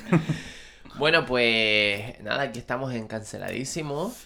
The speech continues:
Speaker 1: Sí, aquí una, en Can-, desde Canarias, una hora menos o una hora más
Speaker 2: En
Speaker 1: en el
Speaker 2: función
Speaker 1: mundo.
Speaker 2: de donde me escuche.
Speaker 1: Claro, pero podemos decir, es que estoy muy cansado de ver en la tele, una hora menos en Canarias, no.
Speaker 2: Sí.
Speaker 1: Una hora más fuera de Canarias.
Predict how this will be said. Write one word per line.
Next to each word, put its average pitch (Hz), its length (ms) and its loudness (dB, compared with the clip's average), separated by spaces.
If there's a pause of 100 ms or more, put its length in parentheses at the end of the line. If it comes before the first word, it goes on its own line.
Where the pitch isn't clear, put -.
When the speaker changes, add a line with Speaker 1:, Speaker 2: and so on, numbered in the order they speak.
(160)
Speaker 1:
Sí, 135 320 0
aquí 170 340 6
una, 139 540 6
en 127 80 0
Can-, 120 320 6
desde 120 200 6
Canarias, 127 520 6
una 156 180 8
hora 160 180 10
menos 196 300 6 (120)
o 165 100 8
una 190 340 8
hora 175 220 8
más 135 220 4 (580)
Speaker 2:
En 120 140 4
Speaker 1:
en 135 80 6
el 131 40 6
Speaker 2:
función 131 360 6
Speaker 1:
mundo. 208 100 4
Speaker 2:
de 190 40 2
donde 175 180 2
me 135 100 -2
escuche. 113 500 -6
Speaker 1:
Claro, 160 300 12
pero 131 140 6
podemos 147 260 6
decir, 156 560 4 (260)
es 135 120 -2
que 170 80 2
estoy 156 380 2
muy 190 80 6
cansado 175 300 10
de 156 60 12
ver - 60 10
en - 20 10
la 143 160 10
tele, 156 180 8
una 180 160 6
hora 185 160 6
menos 170 180 4
en 170 120 2
Canarias, 135 440 4
no. 135 380 2
Speaker 2:
Sí. 120 440 -8
Speaker 1:
Una 170 260 8
hora 185 180 10
más 185 180 8
fuera 202 280 6
de 120 100 4
Canarias. 117 540 2